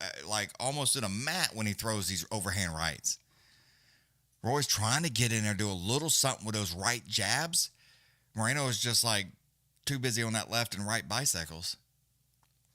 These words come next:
Like he's on a fucking unicycle. Whoo! He almost ducked into that uppercut that time.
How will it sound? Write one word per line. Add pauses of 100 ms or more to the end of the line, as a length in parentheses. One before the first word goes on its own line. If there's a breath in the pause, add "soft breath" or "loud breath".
(320)
Like
he's
on
a
fucking
unicycle.
Whoo!
He
almost
ducked
into
that
uppercut
that
time.